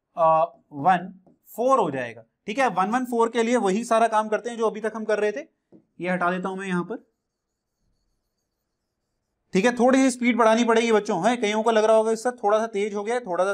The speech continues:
तेज करेंगे तभी तो सीखेंगे। ठीक है, तो ये कितना हो गया? U dot W अब करूंगा तो कितना आएगा? टू प्लस वन प्लस फ़ोर, कितना हुआ ये? ऐड करो, सेवन। सेवन वाले आंसर्स हैं, हाँ सर, फर्स्ट और टू ऑप्शन कितने? सेवन में हैं।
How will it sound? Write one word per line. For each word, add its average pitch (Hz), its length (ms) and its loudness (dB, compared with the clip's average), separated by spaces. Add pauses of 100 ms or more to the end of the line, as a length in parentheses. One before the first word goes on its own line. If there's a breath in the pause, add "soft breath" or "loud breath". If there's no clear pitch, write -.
तेज 190 240 -4
करेंगे 196 300 -6
तभी 180 260 -6
तो 202 100 -4
सीखेंगे। 220 400 -10 (340 soft breath)
ठीक 214 100 -6
है, 240 80 -2
तो 233 100 -8
ये 226 160 -4
कितना 233 240 -4
हो 233 120 2
गया? 254 100 -4 (120)
U 202 180 -4
dot 254 220 0
W 214 180 -2
अब 233 120 -4
करूंगा 214 240 -2
तो 220 100 -4
कितना 214 180 -6
आएगा? 220 180 -2
टू 220 440 -8
प्लस 208 280 -4
वन 190 280 -4
प्लस 202 360 -6 (800)
फ़ोर, 254 320 2
कितना 202 220 2
हुआ 247 200 6
ये? 254 140 4
ऐड 208 200 4
करो, 240 160 4
सेवन। 226 300 -2
सेवन 208 260 0
वाले 247 160 2
आंसर्स 240 300 -2
हैं, 262 240 -4 (100)
हाँ 156 180 0
सर, 247 160 -2 (220)
फर्स्ट 196 220 -2
और 233 100 2
टू 233 120 -10
ऑप्शन 220 280 -4
कितने? 226 240 -8
सेवन 185 240 -4
में 214 140 -8
हैं। - 400 -12